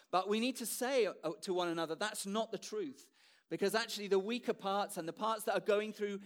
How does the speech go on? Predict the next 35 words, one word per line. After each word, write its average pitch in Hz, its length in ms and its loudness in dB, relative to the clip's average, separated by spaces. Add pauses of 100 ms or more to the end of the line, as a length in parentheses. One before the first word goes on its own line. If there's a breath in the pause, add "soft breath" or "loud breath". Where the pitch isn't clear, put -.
(320 loud breath)
struggle 214 760 2
and 165 180 -2
difficulty 208 840 -2 (280 loud breath)
and 160 140 -2
circumstances 214 840 0
in 185 140 -4
life 202 260 -2
which 185 160 -8
are 170 60 -8
just 214 380 -6
tough, 226 380 -12 (540 soft breath)
every 226 400 -4
part 254 420 -8
is 180 240 -4
indispensable, 214 1000 -8
actually. 127 340 -10
And 139 100 -6
we've 214 120 -6
got 294 140 -6
to 285 60 -8
get 214 180 0
to 214 60 -14
the 190 100 -4
point 247 340 -6
where 170 140 0
we 196 200 -6
can, 180 320 -8 (400 loud breath)
uh, 170 180 2 (160)
be 254 320 2
okay 240 560 6
with 185 240 0
that 151 200 -2
with 156 200 -6
one 165 140 -4
another. 160 360 -6